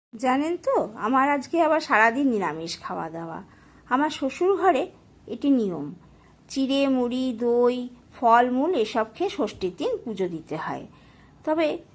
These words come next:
রাত্রিবেলায় একটুখানি মুড়ি আর এই এঁচোড়ের তরকারিটা দিয়ে খাবো, সেই জন্য এঁচোড়ের তরকারিটাকে প্রথমেই বসিয়েছি, আর ওদিকে একটু উচ্ছে ভাজাও বসিয়েছি। কালকে আবার বরের মর্নিং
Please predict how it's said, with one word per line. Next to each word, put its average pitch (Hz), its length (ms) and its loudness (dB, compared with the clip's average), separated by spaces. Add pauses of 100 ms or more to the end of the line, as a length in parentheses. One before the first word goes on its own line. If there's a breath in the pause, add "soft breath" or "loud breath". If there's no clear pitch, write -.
(100)
রাত্রিবেলায় 330 720 2
একটুখানি 302 420 -4
মুড়ি 277 460 0
আর 214 200 2
এই 202 220 -2
এঁচোড়ের 202 360 -4
তরকারিটা 175 540 -4
দিয়ে 180 180 -2
খাবো, 165 400 -14 (520 soft breath)
সেই - 260 -4
জন্য 262 220 0
এঁচোড়ের 214 420 -2
তরকারিটাকে 240 520 -2
প্রথমেই 233 440 -2
বসিয়েছি, 196 540 -6
আর 202 100 -2
ওদিকে 240 260 -4
একটু 269 200 -2
উচ্ছে 262 300 -4
ভাজাও 180 380 -2
বসিয়েছি। 156 680 -10 (480 soft breath)
কালকে 254 340 0
আবার 294 220 0
বরের 254 300 2
মর্নিং 262 400 2